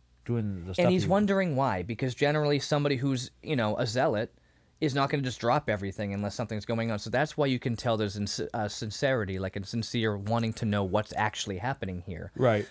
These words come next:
Speaker 2: So he's using his skills, his particular set of skills, in order to figure out what's going on and to entrap him or just know what's going on.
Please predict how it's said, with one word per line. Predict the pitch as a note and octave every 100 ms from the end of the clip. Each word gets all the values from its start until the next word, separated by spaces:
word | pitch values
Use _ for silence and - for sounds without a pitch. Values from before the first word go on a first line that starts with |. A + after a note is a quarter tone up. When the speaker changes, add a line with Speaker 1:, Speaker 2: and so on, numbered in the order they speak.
| -
Speaker 2:
So | - C3
he's | C3 B2+ -
using | C3+ C#3+ C#3+ G#2
his | C#3 -
skills, | - - E3 G2+ D#3+ - - - -
his | G2+
particular | - A2+ B2 A2+ G#2
set | - -
of | -
skills, | - - - - - - - -
in | A#2
order | A2+ G#2+
to | - A#2+ G#2+
figure | - D#3 C3 B2
out | A#2 G2+
what's | G#2+ B2+ -
going | C3 B2 A2
on | C3 A#2+ G2+
and | F#2+ C3+ C#3+ C3
to | C#3 B2 A2 G2+ - -
entrap | A#2+ A2 - C3+ -
him | G3 G3+ G#3+ A#3+
or | C3+ D#3 C3+
just | C3+ C3 -
know | A#2 B2+
what's | B2 A2+
going | A#2 A2 G#2
on. | A2+ D2